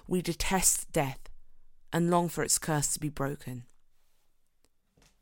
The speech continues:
Some of you might have heard of Hayley Maggie Smith, a young woman from Northamptonshire who attracted media attention after seeing the doctor for muscle pain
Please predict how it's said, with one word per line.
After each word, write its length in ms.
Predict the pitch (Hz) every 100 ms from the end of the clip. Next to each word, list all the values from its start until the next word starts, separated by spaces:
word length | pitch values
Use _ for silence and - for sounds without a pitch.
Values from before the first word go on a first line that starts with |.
| _ _ _ - - - - -
Some 220 | - 202
of 160 | 180
you 100 | 170
might 160 | 175 160
have 240 | 151 -
heard 220 | 160 151 147
of 100 | -
Hayley 460 | 175 160 151 151
Maggie 340 | 151 151 143 143
Smith, 560 | - 156 147 170 - - - - _ - - - -
a 60 | 165
young 280 | 180 180 175
woman 240 | 170 156
from 200 | 160 160
Northamptonshire 800 | 160 160 175 - - 156 - 151
who 300 | 147 160 156
attracted 580 | - - 175 - 175 -
media 420 | - 185 185 170
attention 600 | 160 151 151 - 151 135 135 - - - -
after 240 | 165 -
seeing 360 | - 208 190 156
the 80 |
doctor 340 | 151 170 - 156
for 160 | -
muscle 320 | 151 165 - 156
pain 480 | 147 131 131 147